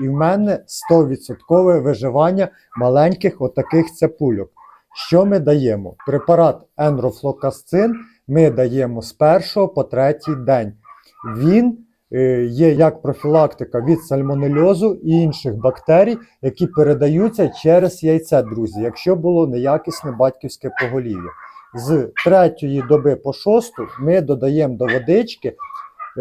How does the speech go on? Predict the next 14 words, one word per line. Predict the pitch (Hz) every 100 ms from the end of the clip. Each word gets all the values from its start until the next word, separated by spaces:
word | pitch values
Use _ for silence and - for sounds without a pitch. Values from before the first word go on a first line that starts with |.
| 110
аскорбінову | - - 143 147 208 202 185
кислоту | 185 175 - 170 165 147
в | 127 - - -
пропорції | 147 151 151 208 - - 165
на | 151
кінчику | - 190 165 156 - 143
ножа | 143 131 196 226 -
на | 131 139
літру | 151 180 180 147
води. | 151 147 123
Пропаюємо | - 107 - 180 180 147 -
три | 151
дня. | 147 113 190 - _ _ - - -
Потім | 214 254 233 165